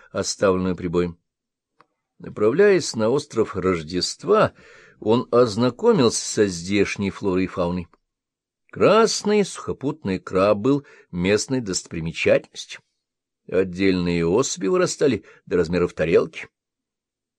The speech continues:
Ежегодная миграция крабов являлась одним из чудес живой природы. Каждый год в ноябре,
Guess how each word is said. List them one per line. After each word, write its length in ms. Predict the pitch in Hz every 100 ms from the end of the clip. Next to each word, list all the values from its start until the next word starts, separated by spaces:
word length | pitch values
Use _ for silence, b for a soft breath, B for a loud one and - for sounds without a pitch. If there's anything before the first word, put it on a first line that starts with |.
| -
Ежегодная 920 | 185 190 190 175 202 196 131 107 98
миграция 600 | 98 90 95 - 95 87
крабов 640 | - 104 180 190 165 -
являлась 440 | - 85 87 85 -
одним 220 | 82 85
из 60 |
чудес 500 | 82 - 78 92 120
живой 320 | 104 87 87 104
природы. 500 | 90 82 82 78 - _ _ _ _ _ _ _ _
Каждый 500 | - 113 135 107 110
год 400 | 98 120 127 120
в 40 | 104
ноябре, 720 | 98 95 87 92 110 107